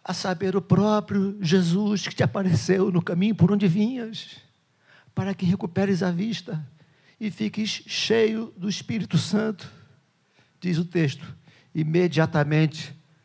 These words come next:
lhe caíram dos olhos como que umas escamas e tornou a ver. A seguir levantou-se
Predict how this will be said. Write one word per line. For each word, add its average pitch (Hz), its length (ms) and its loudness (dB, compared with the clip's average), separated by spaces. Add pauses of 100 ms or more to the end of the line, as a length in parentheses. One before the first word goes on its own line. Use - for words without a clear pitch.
(520)
lhe 135 140 0
caíram 160 360 2
dos 147 220 4
olhos 156 320 4
como 151 220 0
que 156 100 2
umas 156 220 2
escamas 160 760 0 (480)
e 165 80 -2
tornou 156 400 2
a 160 80 8
ver. 139 320 6 (1500)
A 131 120 -4
seguir 156 400 4
levantou-se 175 800 4